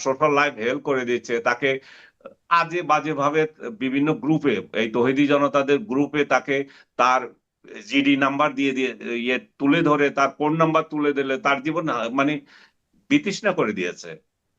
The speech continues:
এরা। তো তা, সে তখন বাধ্য হয়েছে এটা করতে। এখন এই তৌহিদি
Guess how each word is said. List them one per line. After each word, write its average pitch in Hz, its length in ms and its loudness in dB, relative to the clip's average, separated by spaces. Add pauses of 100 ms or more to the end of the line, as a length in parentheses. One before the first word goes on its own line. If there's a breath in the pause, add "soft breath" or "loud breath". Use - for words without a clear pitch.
(280)
এরা। 87 160 4 (460)
তো 135 60 -8 (260)
তা, 165 60 4 (140)
সে 190 100 -2 (160)
তখন 170 240 0 (100)
বাধ্য 160 160 0 (120)
হয়েছে 151 280 -2
এটা 139 200 -4
করতে। - 260 -10 (540)
এখন 160 200 0 (120)
এই 160 140 0
তৌহিদি 165 300 0